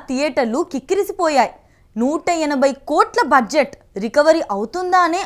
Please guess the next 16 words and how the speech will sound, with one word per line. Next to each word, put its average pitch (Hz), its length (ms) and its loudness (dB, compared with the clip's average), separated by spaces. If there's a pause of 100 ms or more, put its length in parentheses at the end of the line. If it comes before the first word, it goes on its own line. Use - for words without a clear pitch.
(140)
అనుమానాలు 294 580 2 (180)
బద్దలు 233 420 2 (100)
కొడుతూ 247 300 2 (520)
ఆరు 339 220 8 (100)
వందల 302 340 4 (200)
కోట్లకు 349 460 -2 (100)
పైగా 247 280 6 (280)
వసూలు 311 440 -2
చేయడం 277 260 2 (100)
గురించి 240 360 -4 (440)
విదేశాల్లోనూ 269 720 -2 (160)
గొప్పగా 339 480 0 (100)
మాట్లాడుకున్నారు. 269 800 0 (520)
అమరేంద్ర 330 420 0 (120)
బాహుబలి, 208 500 0 (380)
మహేంద్ర 294 400 0